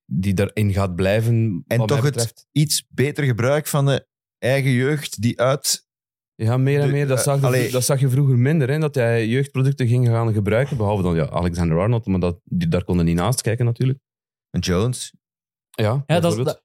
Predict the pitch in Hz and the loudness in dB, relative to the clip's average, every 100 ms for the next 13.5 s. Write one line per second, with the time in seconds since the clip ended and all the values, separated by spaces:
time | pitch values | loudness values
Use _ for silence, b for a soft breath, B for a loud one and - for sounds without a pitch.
0 | _ - 135 117 131 123 139 156 180 180 | _ 0 2 2 -2 0 0 2 0 0
1 | 156 147 143 127 147 175 160 175 143 - | 0 2 2 0 -2 0 2 2 0 0
2 | 131 127 127 120 117 113 135 139 151 156 | 2 2 2 2 2 0 0 2 2 2
3 | 143 143 147 147 143 - - 143 - 135 | 2 2 2 0 0 -2 -2 -2 -2 -2
4 | 120 131 123 143 127 - 127 120 123 123 | 0 0 0 0 -2 0 0 2 2 0
5 | 131 127 123 113 120 113 131 151 165 143 | 2 2 2 2 2 2 0 0 0 2
6 | - 139 170 135 147 151 156 127 151 135 | 0 0 -2 -2 0 2 2 2 2 2
7 | 139 135 131 120 127 147 135 120 117 120 | 0 0 0 2 2 2 2 0 0 0
8 | 135 143 131 - 175 190 120 127 127 101 | 0 0 -2 -2 0 0 0 0 0 0
9 | - _ _ _ _ _ - 120 120 113 | -4 _ _ _ _ _ -4 0 0 0
10 | 113 110 110 110 98 104 107 101 98 113 | 0 -2 0 0 0 0 0 -2 -2 -2
11 | 120 135 147 135 117 117 107 110 104 92 | 0 0 2 2 2 0 0 0 -2 0
12 | 107 101 98 104 98 98 107 101 - 101 | 0 0 2 2 2 0 -2 -2 -2 -2
13 | 104 98 90 98 | 0 -2 -2 -2